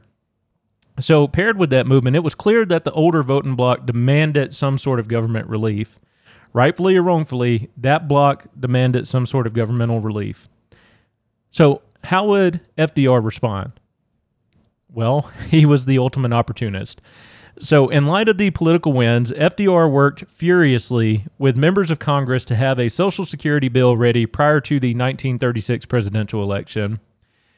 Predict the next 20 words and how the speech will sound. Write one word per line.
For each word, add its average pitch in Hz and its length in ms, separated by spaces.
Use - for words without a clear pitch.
When 143 260
Huey 202 300
P. 202 180
Long 170 280
took 156 220
his 160 400
Senate 202 360
seat 123 240
in 123 100
nineteen 131 360
thirty-two, 127 800
he 175 240
was 190 180
at 165 140
first 165 240
cordial 165 400
towards 120 280
F 110 160
D 107 160
R, 101 300